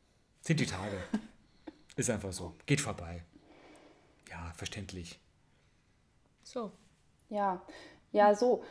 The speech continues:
Speaker 3: Aber ich finde es auch gar nicht das Schlimmste irgendwie daran, dass ich da nicht so nach außen gehe mit meiner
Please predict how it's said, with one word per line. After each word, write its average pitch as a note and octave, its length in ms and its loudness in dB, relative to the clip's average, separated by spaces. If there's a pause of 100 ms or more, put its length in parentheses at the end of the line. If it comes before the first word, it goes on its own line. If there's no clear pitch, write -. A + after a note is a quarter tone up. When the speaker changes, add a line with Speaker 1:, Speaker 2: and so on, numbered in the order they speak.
(120)
Speaker 3:
Aber G#3 240 8
ich - 80 -4
finde C4 260 2
es B3+ 80 -6
auch - 180 2
gar G#3 180 6
nicht C#4 320 2 (220)
das - 500 4
Schlimmste A#3 440 2
irgendwie G#3+ 220 6
daran, G#3 260 10
dass G3+ 160 8
ich G3+ 100 -8
da G3 120 6
nicht G#3+ 180 4
so F3 280 6 (300)
nach F3+ 180 -6
außen G3 300 6
gehe F3+ 100 4
mit F3+ 100 2
meiner E3 220 2